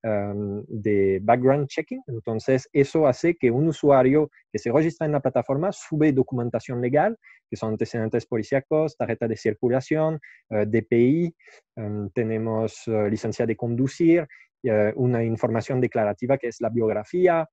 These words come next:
etcétera. Y todo eso lo vamos cruzando entonces con una base de datos que nosotros, eh,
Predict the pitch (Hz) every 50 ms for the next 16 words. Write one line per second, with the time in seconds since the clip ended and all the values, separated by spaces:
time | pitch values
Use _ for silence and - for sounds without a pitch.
0 | _ _ _ _ - - - 180 185 - 214 202 - - 139 135 - 170 175 190
1 | 190 180 - - 196 190 151 143 139 151 151 - - - 135 - - 139 131 135
2 | 175 185 160 135 - 123 117 117 - - 151 143 - - 127 117 113 113 110 104
3 | 107 113 - - 131 131 139 147 143 - - 165 - - - 110 104 104 - 110
4 | - - 131 131 127 - - - - - 117 110